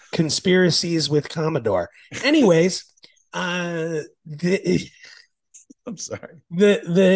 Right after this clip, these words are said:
Speaker 1: the, uh, just a couple of tunes on that that I think are great. There's one, I, some of my favorite lyrics, um, from Townsend are a song called "However Much I Booze." um, uh, there's, um,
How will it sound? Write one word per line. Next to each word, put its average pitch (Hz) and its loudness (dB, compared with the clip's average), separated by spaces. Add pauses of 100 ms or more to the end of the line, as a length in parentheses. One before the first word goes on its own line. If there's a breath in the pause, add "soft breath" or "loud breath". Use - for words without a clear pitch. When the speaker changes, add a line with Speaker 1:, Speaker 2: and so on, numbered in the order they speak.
Speaker 1:
the, 190 -2
uh, 233 -2
just 285 -6
a - -4
couple 226 0
of 208 0
tunes 233 0
on 165 2
that 151 -2
that 151 -2
I 147 -2
think 160 -8
are 139 -6
great. 165 0
There's 143 -2
one, 170 0
I, 147 0 (120)
some 175 -4
of 156 -4
my 143 -4
favorite 185 -6
lyrics, 165 -2 (360)
um, 143 -4
from 143 -8
Townsend 151 -6
are 139 -4
a 131 -6
song 131 -6
called 120 -8
"However 127 -4
Much 123 -10
I 113 -6
Booze." 120 -10 (500 soft breath)
um, 104 -14 (520)
uh, 110 -6
there's, 117 -4 (100)
um, 110 -10